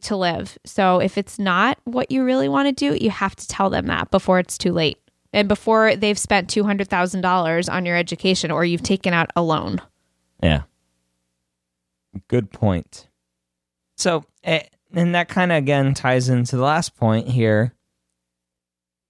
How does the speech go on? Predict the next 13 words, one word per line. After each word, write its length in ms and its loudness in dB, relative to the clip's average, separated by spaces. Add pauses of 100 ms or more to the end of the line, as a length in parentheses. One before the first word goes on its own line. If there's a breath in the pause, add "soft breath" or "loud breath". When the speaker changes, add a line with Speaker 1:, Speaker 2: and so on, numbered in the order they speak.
(360)
Speaker 2:
If 200 -2
you 260 0
think 420 -2
going 300 0
into 220 -2
medicine, 560 0
you're 180 2
going 300 0
to 680 0
have 260 0
a 40 0
nine-to-five 520 0
job, 520 0